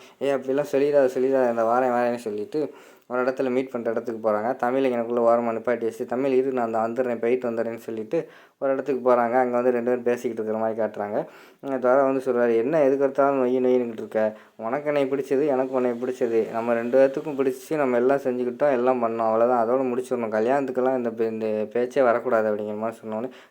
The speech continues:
"கல்யாணத்துக்கு வரக்கூடாது, அப்போ நான் உன் கூட இருந்ததெல்லாம் பொய்யா?" அப்படிங்கிற மாதிரி சொன்னோடனே,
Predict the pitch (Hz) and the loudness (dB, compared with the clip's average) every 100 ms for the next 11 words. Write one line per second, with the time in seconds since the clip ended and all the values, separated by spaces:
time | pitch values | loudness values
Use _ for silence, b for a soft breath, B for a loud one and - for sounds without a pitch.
0 | B 127 156 147 123 131 131 120 113 110 | B 0 0 2 4 4 4 4 4 2
1 | 131 131 120 123 135 127 127 123 123 127 | 2 0 0 2 4 6 4 0 0 -2
2 | 120 113 117 123 117 110 110 110 117 117 | 0 -2 2 2 4 2 -2 -4 -4 -4
3 | 110 139 | -6 -6